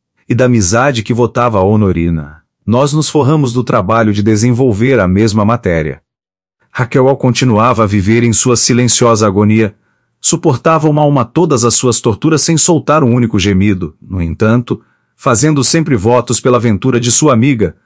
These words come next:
fugia de encontrar-se com ela, para não aumentar suas mágoas, e estava sempre Zaou com seu pai.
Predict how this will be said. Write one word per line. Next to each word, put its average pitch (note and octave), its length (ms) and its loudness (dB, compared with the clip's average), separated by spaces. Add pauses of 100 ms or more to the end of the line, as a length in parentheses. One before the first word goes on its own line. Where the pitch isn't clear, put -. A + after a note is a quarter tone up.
(240)
fugia C#3+ 460 -2
de B2+ 100 0
encontrar-se A#2+ 540 -2
com C#3 180 0
ela, G2+ 360 0 (340)
para C3+ 220 0
não D#3+ 160 2
aumentar C#3 340 0
suas A#2+ 320 0
mágoas, G2+ 640 -2 (100)
e D#2 100 -18
estava F#2 440 -6
sempre A2+ 360 -2
Zaou A2 440 0
com C3 120 -2
seu A2+ 220 2
pai. E2+ 380 -4